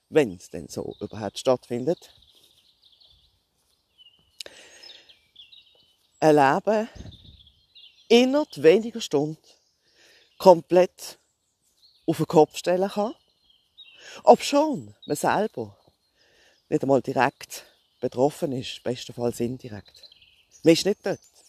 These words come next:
Aber die Sensationen, die Bilder,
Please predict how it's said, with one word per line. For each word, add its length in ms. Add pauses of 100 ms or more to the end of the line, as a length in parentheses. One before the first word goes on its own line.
(1300)
Aber 500 (380)
die 80
Sensationen, 1120 (340)
die 80
Bilder, 580